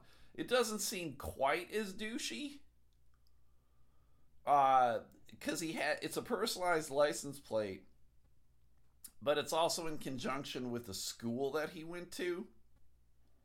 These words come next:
And, uh, like, this person went to the University of Michigan,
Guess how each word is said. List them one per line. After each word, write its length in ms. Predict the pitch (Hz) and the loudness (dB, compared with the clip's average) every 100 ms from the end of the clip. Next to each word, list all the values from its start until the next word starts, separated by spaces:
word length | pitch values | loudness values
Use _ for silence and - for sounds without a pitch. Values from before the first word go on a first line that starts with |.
| _ - - - - - - | _ -20 -20 -20 -20 -20 -10
And, 240 | 123 117 | -6 -2
uh, 260 | 113 101 92 - | 0 0 0 -2
like, 340 | 107 87 - 65 | -4 -4 -10 -12
this 140 | 107 | -10
person 380 | 117 - 160 151 | -6 -4 -2 -2
went 140 | 151 139 | -4 -6
to 100 | 131 | -6
the 100 | 131 | -6
University 500 | 139 139 135 - 101 | -4 -4 -4 -4 -4
of 60 | |
Michigan, 680 | 113 123 120 98 92 76 73 | -4 -4 -6 -8 -10 -10 -12